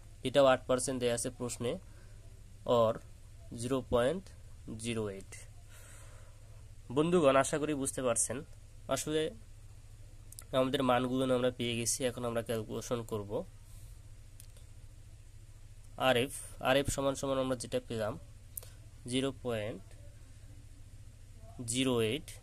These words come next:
প্লাস আমাদের এখানে average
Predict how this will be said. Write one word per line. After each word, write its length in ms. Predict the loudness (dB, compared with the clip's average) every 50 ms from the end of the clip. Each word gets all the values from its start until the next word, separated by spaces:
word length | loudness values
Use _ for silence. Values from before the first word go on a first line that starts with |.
| -14 -14 -14 -16 -12 -4
প্লাস 360 | 0 4 6 6 6 6 4 2 -2 -4 -8 -12 -14 -14 -14 -14 -14 -14 -14 -14 -14 -14 -14 -14 -14 -14 -14 -14 -14 -16 -16 -16 -16 -12 -4 2 4
আমাদের 260 | 6 6 6 6 6 6
এখানে 280 | 6 8 6 6 8 6 4 2 -2 -8 -16 -16 -16 -16 -16 -16 -14 -14 -6 2 6
average 400 | 8 10 12 12 12 10 8